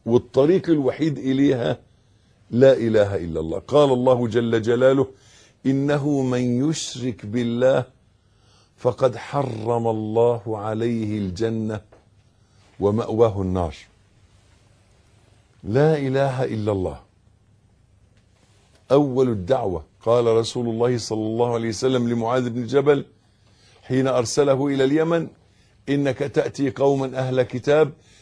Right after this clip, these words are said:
فليكن أول ما تدعوهم إليه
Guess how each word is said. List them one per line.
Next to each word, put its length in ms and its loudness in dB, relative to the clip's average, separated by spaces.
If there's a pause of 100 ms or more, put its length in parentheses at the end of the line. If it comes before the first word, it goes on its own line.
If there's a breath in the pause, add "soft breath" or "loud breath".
(140 soft breath)
فليكن 680 0 (240)
أول 640 8
ما 240 2
تدعوهم 640 0
إليه 440 2